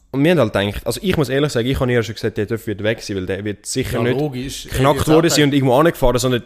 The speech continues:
Speaker 1: ich hätte jetzt eh gedacht, da kommt jemand mit einem Lieferwagen, tut den reinstossen, weil die, die kannst halt auch stossen.
Speaker 2: Ja, ja, voll.
Speaker 1: Und der wird verkaufen, Ersatzteile. Das habe ich jetzt vermutet.
Speaker 2: Ja, ja.
Speaker 1: Ist nicht so gewesen. Der Typ ist wirklich vom Wald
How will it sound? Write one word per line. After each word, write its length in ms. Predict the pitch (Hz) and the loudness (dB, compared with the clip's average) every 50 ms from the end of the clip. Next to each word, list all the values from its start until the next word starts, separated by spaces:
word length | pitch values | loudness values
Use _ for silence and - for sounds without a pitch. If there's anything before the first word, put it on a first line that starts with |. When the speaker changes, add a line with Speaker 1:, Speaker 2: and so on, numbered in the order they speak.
| - - | -8 -10
Speaker 1:
ich 100 | - 131 | -6 -2
hätte 140 | 139 147 120 | 0 0 0
jetzt 100 | 104 - | 0 0
eh 60 | 120 139 139 | -2 -2 2
gedacht, 320 | - 127 117 113 - - - - - - | 2 2 2 2 -2 -8 -14 -20 -16 -10
da 80 | - 117 | -6 -2
kommt 140 | 120 127 | 2 2
jemand 100 | 120 107 | 2 2
mit 80 | 110 113 110 | 2 0 0
einem 100 | 113 123 | 2 2
Lieferwagen, 560 | 143 - 160 135 127 127 143 135 151 151 143 - - - | 2 2 2 2 4 2 2 2 0 -4 -4 -8 -16 -6
tut 180 | - 123 - - | -4 -2 0 0
den 160 | 110 131 143 | 2 2 2
reinstossen, 400 | 151 143 - 135 135 131 - 113 | 2 2 2 0 0 0 0 -2
weil 80 | 113 101 | -4 -4
die, 220 | - - - 110 - - - - | -4 -6 -6 -6 -6 -8 -8 -8
die 60 | 107 | -4
kannst 180 | - 123 113 | -2 -2 -2
halt 140 | 110 101 92 | -2 -4 -4
auch 80 | 98 - | -6 -8
stossen. 580 | - - 113 110 123 127 - - 107 117 139 143 - | -6 -6 -4 -4 -4 -4 -4 -4 -4 -4 -6 -8 -6
Speaker 2:
Ja, 180 | 156 151 165 196 | -2 2 2 4
ja, 140 | 202 196 | 4 2
voll. 260 | 185 - - 147 127 117 - _ _ _ _ | 0 -2 -6 -8 -8 -8 -14 _ _ _ _
Speaker 1:
Und 360 | 131 131 127 123 120 117 - | 2 4 4 4 4 4 2
der 100 | 123 117 | 2 2
wird 140 | 120 113 - | 2 0 -2
verkaufen, 480 | - 85 87 101 110 110 110 - 120 104 | -6 -4 0 2 2 2 2 0 -2 -2
Ersatzteile. 680 | 101 95 98 90 - - - 92 85 82 85 85 87 - _ _ - - | -2 -2 -2 -4 -6 -6 -8 -6 -6 -6 -8 -10 -12 -14 _ _ -8 -4
Das 160 | 143 147 - | -2 0 2
habe 100 | 180 185 | 2 4
ich 100 | 190 175 | 4 4
jetzt 180 | 180 156 - - | 2 0 0 -2
vermutet. 440 | 123 110 101 95 90 - 92 90 147 | -4 -2 -2 -2 -4 -4 -8 -10 -10
Speaker 2:
Ja, 160 | 139 139 143 | -10 -8 -8
ja. 160 | 151 156 165 - _ _ - - _ _ | -8 -8 -10 -14 _ _ -20 -20 _ _
Speaker 1:
Ist 80 | - | -2
nicht 220 | 127 131 123 131 120 | 0 0 2 0 0
so 160 | - 139 135 | 0 0 -2
gewesen. 160 | - - 107 | 0 0 0
Der 180 | 104 107 - - | 0 -2 0 2
Typ 240 | 147 185 208 - | 2 2 2 0
ist 120 | 123 - - | -6 -4 -2
wirklich 260 | 123 160 - - 139 | -2 -2 -2 -4 -10
vom 220 | - - 113 98 95 | -6 -6 -6 0 2
Wald 480 | 98 107 143 151 160 330 - - - | 2 4 4 4 2 0 -2 -6 -12